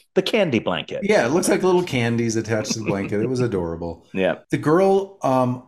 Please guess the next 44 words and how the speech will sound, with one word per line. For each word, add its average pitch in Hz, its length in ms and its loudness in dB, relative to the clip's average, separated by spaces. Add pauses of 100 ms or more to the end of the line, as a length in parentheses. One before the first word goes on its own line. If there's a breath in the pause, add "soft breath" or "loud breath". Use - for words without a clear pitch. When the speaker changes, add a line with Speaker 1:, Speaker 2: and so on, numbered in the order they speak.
(120)
Speaker 2:
offers 139 460 2
her 127 120 0
food 240 300 0
again. 101 320 0
They 101 100 -2
wake 101 240 0
up, 147 200 0
they 110 100 0
look 101 240 -4
around 98 260 -6
at 92 120 -12
the, 87 120 -14 (200)
you 120 140 -4
know, 87 120 -6
the 87 140 -10
trees, 123 600 0
nature. 110 760 -2
Seven's 139 440 -4
Speaker 1:
Yeah. - 60 -14
Speaker 2:
kinda, 139 380 -4 (500 soft breath)
Seven's 175 340 2
starting 143 300 0
to 113 100 0
soften 90 460 0
a 80 60 -4
bit. 92 360 -2 (220)
Speaker 1:
Mm-hmm. 107 60 -6
Speaker 2:
Um, 92 600 -8 (520)
and 110 680 0 (200)
the 120 80 -6
girl 113 300 0
offers 113 300 -4
her 139 100 -6
food 117 500 -2
again 247 340 -2
this 101 140 -2
time, 107 220 -4
but 107 80 -8
she - 180 -6
takes - 400 -8
it, - 120 -14
which 87 200 -10
you 101 100 -8
feel 101 420 -6